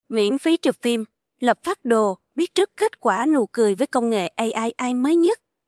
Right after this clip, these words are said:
Tặng một máy tăm nước Waterbeam trị giá một triệu năm trăm mười chín nghìn Việt Nam đồng. Lưu ý,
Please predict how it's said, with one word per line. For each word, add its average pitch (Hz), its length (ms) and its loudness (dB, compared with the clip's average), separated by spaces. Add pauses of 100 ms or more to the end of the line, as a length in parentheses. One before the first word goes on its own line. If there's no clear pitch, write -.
(540)
Tặng 220 180 0
một 202 180 -2
máy 311 140 0
tăm 277 300 -2
nước 349 220 0
Waterbeam 233 640 -2 (340)
trị 208 160 0
giá 240 300 -2
một 320 180 -2
triệu 196 220 0
năm 254 260 -2
trăm 254 240 -2
mười 214 160 2
chín 311 300 2
nghìn 220 140 -2
Việt 196 180 -6
Nam 233 180 0
đồng. 202 240 0 (300)
Lưu 240 140 4
ý, 233 260 2